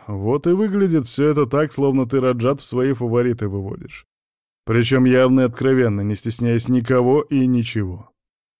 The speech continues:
Наследник трона задумался.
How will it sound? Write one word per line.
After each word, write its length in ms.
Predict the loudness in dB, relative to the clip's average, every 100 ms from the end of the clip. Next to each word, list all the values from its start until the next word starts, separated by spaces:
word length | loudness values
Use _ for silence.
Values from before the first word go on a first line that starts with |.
| _ _ _ _ _ _ _ _ _ _ _ _ _ -10
Наследник 640 | -6 -6 -6 -6 -4 -6 -6
трона 300 | -6 -4 -4
задумался. 840 | -2 -4 -4 -8 -12 -20 -20